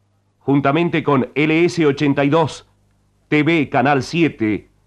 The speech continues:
Argentina Televisora Color, y todas las emisoras que integran la cadena nacional de radio y televisión, las que a partir de este momento continúan con sus respectivos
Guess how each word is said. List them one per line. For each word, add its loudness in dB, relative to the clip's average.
Argentina 0
Televisora 0
Color, 0
y -10
todas 2
las 0
emisoras 0
que 0
integran 0
la 0
cadena 0
nacional 2
de 0
radio 2
y 2
televisión, -2
las -2
que 0
a 2
partir 0
de 2
este -2
momento 0
continúan 2
con 2
sus -4
respectivos -2